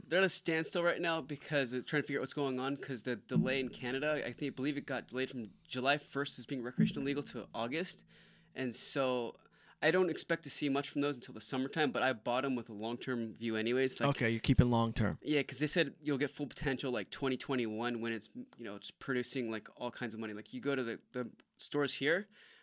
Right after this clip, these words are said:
Speaker 1: they're getting, like, ten dollars of tax money per purchase pretty much right now. Like, you
Speaker 2: Damn.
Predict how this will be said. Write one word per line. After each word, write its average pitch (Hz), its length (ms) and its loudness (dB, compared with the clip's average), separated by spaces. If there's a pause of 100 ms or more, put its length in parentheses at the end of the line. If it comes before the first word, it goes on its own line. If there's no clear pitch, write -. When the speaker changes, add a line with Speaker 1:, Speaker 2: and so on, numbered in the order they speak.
(140)
Speaker 1:
they're 143 100 4
getting, 147 300 4
like, 131 240 0
ten 156 180 2
dollars 135 260 2
of 110 80 -14
tax - 300 -6
money 110 240 -2
per 123 220 -8
purchase 120 360 -6
pretty 107 220 -10
much 104 180 -8
right 101 140 -6
now. 107 220 -4 (800)
Like, 127 100 4
you 120 80 10
Speaker 2:
Damn. 123 340 8